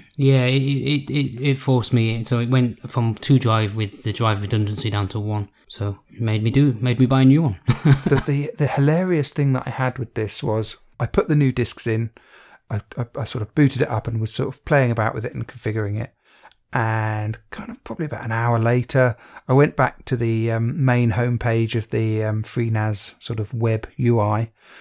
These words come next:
Speaker 2: And, uh, I noticed that one, that one of the thing, one of the sort of panels was red. And I looked at it and the drives were, had totally overheated, or they were overheating.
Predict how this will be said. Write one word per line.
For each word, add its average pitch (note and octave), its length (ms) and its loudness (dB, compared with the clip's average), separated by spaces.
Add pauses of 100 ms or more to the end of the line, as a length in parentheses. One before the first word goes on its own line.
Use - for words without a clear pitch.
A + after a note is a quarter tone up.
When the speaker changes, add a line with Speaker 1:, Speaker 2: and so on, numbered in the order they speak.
(300)
Speaker 2:
And, A#2+ 480 2
uh, B2 180 2 (240)
I C#3 100 2
noticed F#3 520 -4
that - 240 -6
one, C#3 200 -2 (100)
that - 180 -4
one D#3+ 200 -4
of D#3 40 -4
the C#3 80 -2
thing, C3 320 0
one C#3 120 -2
of B2+ 60 -4
the - 60 -18
sort B2 120 -4
of A#2 100 -10
panels G#2+ 640 0
was A#2 140 -2
red. B2+ 400 -2 (400)
And B2 120 0
I C3 40 4
looked F#3+ 240 2
at C3 80 -8
it - 240 -8 (100)
and A#2+ 400 0
the B2 80 -2
drives C3+ 880 -4
were, B2 440 4 (240)
had - 280 -2 (380)
totally B2+ 420 0
overheated, A#2+ 680 0 (360)
or G#2+ 140 0
they G#2+ 100 2
were A2 220 0
overheating. A2 720 2